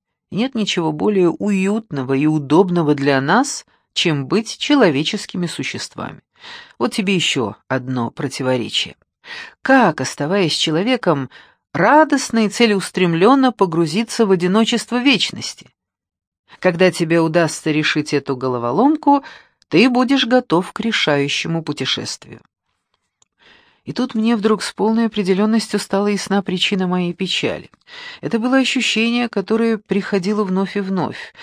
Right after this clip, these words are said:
исчезая бесследно и не оставляя даже воспоминания о себе. Я понял, что так будет всегда. Это будет уходить,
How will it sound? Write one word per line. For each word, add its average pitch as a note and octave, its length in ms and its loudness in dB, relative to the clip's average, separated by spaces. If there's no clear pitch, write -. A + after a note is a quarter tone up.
исчезая E3+ 480 0
бесследно E3 600 -2
и D#3 40 -4
не C#3+ 120 -4
оставляя C#3 540 0
даже D#3 280 0
воспоминания F3+ 840 0
о - 20 -10
себе. - 460 -14
Я C3 200 -8
понял, D3+ 320 -4
что - 240 -8
так D3+ 260 -6
будет D3+ 380 -4
всегда. C#3+ 880 -8
Это F#3 320 -4
будет F3 400 -4
уходить, D#3+ 760 -6